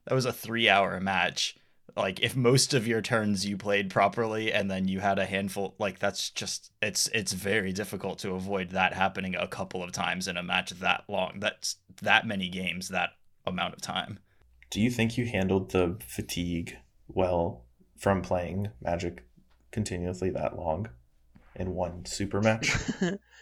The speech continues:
Speaker 3: Yeah, I think, I think I did. I, I, I, it's really interesting. I mean, I am a big proponent of just, like, mindfulness and, like, meditation between rounds and stuff like that as a way to center yourself and, and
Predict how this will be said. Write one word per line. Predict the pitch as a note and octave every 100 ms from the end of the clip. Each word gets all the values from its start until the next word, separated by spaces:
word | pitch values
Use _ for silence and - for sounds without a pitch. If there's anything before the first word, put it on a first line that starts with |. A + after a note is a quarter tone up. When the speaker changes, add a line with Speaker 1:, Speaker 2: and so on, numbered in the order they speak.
| -
Speaker 3:
Yeah, | G#3 G3+
I | E3+ G#3
think, | D#4+ - -
I | G3+ B3
think | F#4 F4+
I | A3+
did. | F#3+ F3+ F3+
I, | F#3 -
I, | G3+ F#3+ A3 G3+
I, | A#3 A3+ A3+ - - -
it's | G#3+ A3+
really | C4
interesting. | A3 - F#3 E3+
I | -
mean, | G3+ G3
I | G#3+ A#3+
am | A#3+
a |
big | G3 G3+
proponent | F#3 F#3+ F#3
of | F3
just, | F3 -
like, | F3+ D#3 -
mindfulness | F3+ E3+ E3 F#3+ F3 F3
and, | F#3
like, | E3+ E3+
meditation | E3+ E3+ E3+ D#3+ E3+
between | E3 - E3
rounds | D#3 D3 D3+
and | -
stuff | F3 E3
like | D#3+
that | D#3+ D#3
as | D#3 E3
a | D#3
way | C#3+
to | D3
center | - D3+ D3
yourself | D3+ - D#3 -
and, | D#3 D#3+ D3+
and | - D#3 D3+